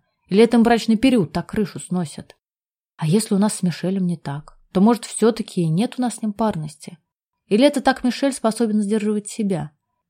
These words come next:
Или же я настолько неполноценный оборотень, что не чувствую такой страсти, как мой брат и Луиза?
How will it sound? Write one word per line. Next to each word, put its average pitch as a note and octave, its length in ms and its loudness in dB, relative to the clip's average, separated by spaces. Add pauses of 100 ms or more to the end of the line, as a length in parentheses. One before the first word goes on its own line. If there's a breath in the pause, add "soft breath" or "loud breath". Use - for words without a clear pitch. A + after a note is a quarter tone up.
Или G#3+ 180 2
же A3 120 2
я A3 140 2
настолько A3 540 0
неполноценный F3+ 640 0
оборотень, D3+ 680 -6
что - 180 -4
не F#3+ 120 4
чувствую F#3+ 380 -2
такой F3 260 -2
страсти, G#3 480 -2
как D3+ 160 -6
мой D#3+ 140 0
брат E3+ 260 -2
и E3+ 40 -6
Луиза? D#3+ 540 -6